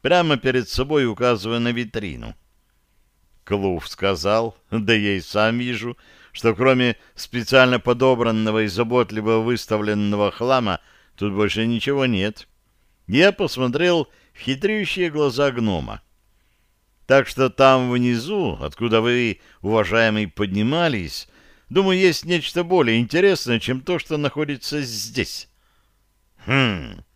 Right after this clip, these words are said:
и гном потёр подбородок. Ладно, похоже, я сам проболтался. Тебе-то есть что предложить? Скрывать мне было особо нечего,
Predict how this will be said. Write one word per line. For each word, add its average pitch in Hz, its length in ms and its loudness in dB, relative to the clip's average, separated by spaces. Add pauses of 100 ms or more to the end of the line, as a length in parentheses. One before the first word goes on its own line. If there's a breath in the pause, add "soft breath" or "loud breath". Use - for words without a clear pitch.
(260)
и 113 100 0
гном 117 260 2
потёр 107 340 0
подбородок. 101 640 0 (320 soft breath)
Ладно, 107 840 0 (580 soft breath)
похоже, 113 380 0
я 143 140 4
сам 117 300 2
проболтался. 120 1120 2 (380)
Тебе-то 147 380 2
есть 151 340 0
что 175 260 2
предложить? 123 680 -2 (840)
Скрывать 160 480 2
мне 156 120 -2
было 151 240 2
особо 101 320 -2
нечего, 151 580 0